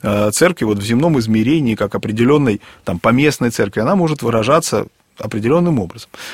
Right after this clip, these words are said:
Вот. Но что касается, а, данной ситуации, то здесь, конечно, понимаете, тоже м-, ведь нам, э, а, очень часто, э, справедливо говорят: «А зачем человека ограничивать в каких-то своих оценках там и прочее?» Поэтому здесь вот в оценках,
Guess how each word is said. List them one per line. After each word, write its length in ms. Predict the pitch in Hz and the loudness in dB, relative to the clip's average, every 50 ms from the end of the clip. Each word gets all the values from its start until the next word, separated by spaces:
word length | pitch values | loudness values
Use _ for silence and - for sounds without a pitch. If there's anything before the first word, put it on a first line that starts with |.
| - - | -16 -12
Вот. 300 | - 117 95 92 - - - | -8 -6 -6 -6 -8 -6 -6
Но 80 | 117 | -6
что 160 | - - 170 | -2 -2 -2
касается, 580 | 156 - 160 - 180 175 165 - - 151 147 - - | 0 0 0 2 4 2 2 2 2 0 0 0 0
а, 240 | - 123 120 120 120 | 0 0 0 0 2
данной 320 | 143 220 302 302 262 170 | 2 2 2 2 0 -2
ситуации, 580 | - - 135 - 139 131 107 95 - - - 98 | -2 -4 -4 -2 0 0 0 0 -2 -6 -8 -8
то 160 | - - 113 | -4 -4 -4
здесь, 240 | 107 127 202 247 - | -4 -2 -4 -6 -4
конечно, 540 | - 131 123 151 220 240 - - 123 98 - _ _ - _ _ _ _ _ _ _ _ _ _ _ _ _ _ _ - - - 104 - | -2 -2 0 0 0 -2 -2 -2 -4 -4 -6 _ _ -20 _ _ _ _ _ _ _ _ _ _ _ _ _ _ _ -16 -12 -12 -8 -4
понимаете, 280 | - 123 151 160 - 120 | -2 -2 -2 -2 -2 -2
тоже 240 | - 160 143 123 | 0 0 0 2
м-, 120 | 113 110 - | 0 -2 -2
ведь 260 | 104 107 107 101 - - - - - - _ | -4 -6 -6 -6 -8 -14 -18 -20 -20 -14 _
нам, 300 | 117 113 117 120 113 - | -2 -2 0 0 -2 -2
э, 120 | 107 113 | -6 -8
а, 280 | 113 104 - - 101 107 - | -8 -8 -10 -10 -10 -10 -8
очень 180 | 113 - 120 | -6 -4 -4
часто, 400 | 107 - 151 160 - - 107 101 85 | 0 0 0 0 0 0 -2 -2 -2
э, 260 | 90 98 98 95 92 90 90 | -4 -6 -6 -6 -8 -10 -12
справедливо 480 | - - - 98 101 107 127 147 143 120 | -12 -6 -4 -4 -4 -2 0 0 0 2
говорят: 240 | 113 117 104 - | 0 0 -2 -2
«А 40 | 104 | -4
зачем 320 | 104 117 - - 202 196 165 | -4 -4 -2 0 0 0 0
человека 260 | - 143 131 - 120 | -2 -2 -2 0 -2
ограничивать 580 | 104 110 113 104 110 143 170 160 - 113 104 | -2 0 0 0 0 0 0 0 -2 -4 -6
в 20 | - | -6
каких-то 240 | - 123 113 - - | -8 -10 -10 -8 -12
своих 320 | - - 101 107 107 - | -8 -6 -4 -4 -4 -4
оценках 480 | 101 - - 135 147 147 - 104 - - | -6 -4 -4 -4 -4 -4 -6 -8 -12 -12
там 160 | - 101 107 | -10 -8 -8
и 60 | 110 | -8
прочее?» 260 | - - 110 - - - | -8 -12 -14 -14 -14 -10
Поэтому 280 | - 113 117 131 123 117 | -8 -6 -4 -4 -4 -2
здесь 200 | 135 190 190 - | -2 -4 -4 -4
вот 120 | 117 - | -8 -6
в 80 | 104 113 | -4 -4
оценках, 640 | 131 - - - 240 302 285 240 - 113 - - | -4 -2 -2 0 0 0 0 -2 -2 -4 -8 -10